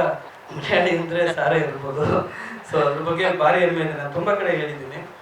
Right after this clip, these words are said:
ಆಮೇಲೆ ಅವರ ಒಂದು ಟೇಸ್ಟ್ ಮತ್ತೆ ಅವರು ಜೀವನ ಹೇಗೆ ಪ್ರೀತಿಸ್ತಾರೆ ಅದೆಲ್ಲ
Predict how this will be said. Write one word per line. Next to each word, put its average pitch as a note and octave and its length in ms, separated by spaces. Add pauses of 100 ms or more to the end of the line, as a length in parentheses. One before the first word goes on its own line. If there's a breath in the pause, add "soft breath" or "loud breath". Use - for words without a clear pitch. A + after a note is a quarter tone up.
(320)
ಆಮೇಲೆ D3 260
ಅವರ D3+ 220
ಒಂದು C#3 600
ಟೇಸ್ಟ್ D#3+ 360
ಮತ್ತೆ D3 360
ಅವರು C#3 420 (280)
ಜೀವನ F#3 280
ಹೇಗೆ E3 720
ಪ್ರೀತಿಸ್ತಾರೆ D#3 580
ಅದೆಲ್ಲ D3 640